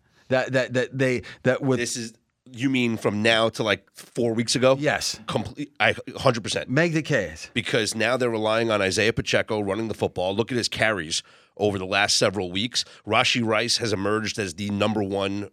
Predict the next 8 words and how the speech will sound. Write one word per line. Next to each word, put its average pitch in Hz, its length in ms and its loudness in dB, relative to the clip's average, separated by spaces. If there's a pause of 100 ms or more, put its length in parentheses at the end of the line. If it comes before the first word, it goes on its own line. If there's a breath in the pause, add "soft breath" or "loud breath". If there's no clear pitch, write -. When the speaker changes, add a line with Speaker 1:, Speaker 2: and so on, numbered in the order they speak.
Speaker 2:
th-, - 240 -18
receiving 117 560 0
target. 92 440 -2 (380 loud breath)
And 107 140 -2
Travis 165 380 0
Kelce 120 440 2
Speaker 1:
Mm-hmm. 120 200 -4 (400 soft breath)
Speaker 2:
has 123 340 0